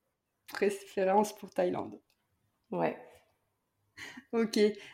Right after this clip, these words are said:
Speaker 1: le yoga ou la danse ?
Speaker 2: Euh, ça, c'est dur, euh, parce que j'adore les deux, mais je dirais la danse, parce que ça, c'est quand même, euh, ma marque de fabrique et j'en fais depuis, depuis plus de vingt ans.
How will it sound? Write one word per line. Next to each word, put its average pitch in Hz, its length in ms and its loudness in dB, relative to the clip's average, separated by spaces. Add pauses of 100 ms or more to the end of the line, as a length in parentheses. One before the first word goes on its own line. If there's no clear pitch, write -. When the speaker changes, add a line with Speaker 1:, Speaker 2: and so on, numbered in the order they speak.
(520)
Speaker 1:
le 220 160 6
yoga 226 520 6
ou 277 100 10
la 190 160 8
danse ? 180 560 2 (2250)
Speaker 2:
Euh, 214 260 8
ça, 302 200 12
c'est 262 180 6
dur, 202 320 8 (540)
euh, 196 1080 10
parce 208 160 4
que 214 100 2
j'adore 208 280 12
les 285 140 12
deux, 247 400 12
mais 240 160 10
je 214 60 4
dirais 269 200 12
la 262 120 12
danse, 185 360 8
parce 202 180 8
que 233 140 10
ça, 240 200 10
c'est 233 160 8
quand 214 100 6
même, 202 220 8
euh, 180 500 10
ma 190 300 6
marque 196 220 8
de 202 80 2
fabrique 196 420 6
et 190 80 4
j'en 175 140 4
fais 185 140 -2
depuis, 175 540 -2
depuis 160 380 -10
plus - 220 -8
de 175 180 0
vingt 170 280 2
ans. 196 280 6